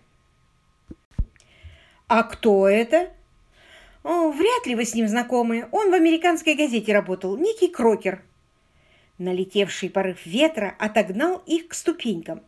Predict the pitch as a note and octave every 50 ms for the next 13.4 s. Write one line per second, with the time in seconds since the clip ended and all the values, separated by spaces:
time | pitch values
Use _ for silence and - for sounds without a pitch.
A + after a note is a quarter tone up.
0 | _ _ _ - - - _ - F#3+ F#3+ F#3+ G3+ C4+ C4 B3 B3 A#3+ - A#3+ B3
1 | A#3 A3+ C4+ D4 D#4+ G4 G4 E4 F4 F4+ G4 F#4 C#4+ C4+ G#3+ G3+ F3+ D#3+ F3 E3
2 | D#3 D#3+ - _ _ _ _ - - F#3+ F#3 F#3 F#3 F3 E3 D#3+ E3+ G3 B3 D#4
3 | E4 D#4+ D#4+ - - - F3 E3 A3+ B3+ C#4 C4+ C#4 - C#4+ C#4+ C4+ C4+ C4+ D4+
4 | D#4 D#4 - - - - A3 A#3+ A#3 G3+ F#3 E3 - - - F3 F3 _ _ _
5 | _ _ _ _ _ _ _ _ _ - D#3+ D3+ D3+ D#3 F3 G#3 C4+ D#4 E4 D#4+
6 | D#4 D4+ D4 C#4+ C#4 C4+ C4+ C4+ C4+ A3 G3+ A3+ A3 A3 G#3+ G#3+ G3 G#3+ G#3+ G#3+
7 | - F#3 G3+ A3+ A3 - - F#3 F3+ F3 E3+ D#3+ D#3+ D#3+ D#3+ - _ _ _ _
8 | _ _ _ _ _ - G3+ F3 F3+ F3+ F3+ - - G#3 G3 F#3+ G3 G#3 G#3+ G#3+
9 | A#3 C#4 E4+ F#4 D4+ F#3+ - - _ _ _ _ _ _ _ _ - - _ _
10 | - G3+ G3 G3+ - - G#3 F#3+ F#3+ F#3 F3 F3 G#3 A#3 C4 C4+ C4+ - D#4+ -
11 | - - - G#3+ G3+ G3+ G3 G3 - B3 C#4 C4+ - G4 A4+ G#4+ G4+ F#4 - -
12 | F#4 F#4 F#4 F#4 E4 B3 G3 F3 - - - - - - _ _ _ _ _ _
13 | _ - G3+ A#3 A#3 G3 E3 -